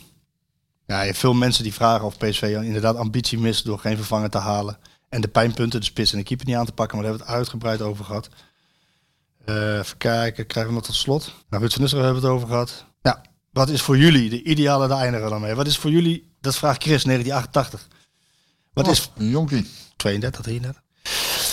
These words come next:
Speaker 1: Wat is voor jullie de
Speaker 2: Eh,
Speaker 1: ideale
Speaker 2: sorry, Marco, dat ik jou onderbreek.
Speaker 1: Ja.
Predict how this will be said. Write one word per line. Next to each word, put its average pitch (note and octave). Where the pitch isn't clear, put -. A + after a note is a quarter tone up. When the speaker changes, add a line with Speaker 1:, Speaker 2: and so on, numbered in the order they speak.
Speaker 1:
Wat D#3+
is E3+
voor D3+
jullie F3
de D3+
Speaker 2:
Eh, -
Speaker 1:
ideale E3+
Speaker 2:
sorry, A#2+
Marco, B2+
dat G#2
ik G2+
jou A2+
onderbreek. G#2+
Speaker 1:
Ja. D3+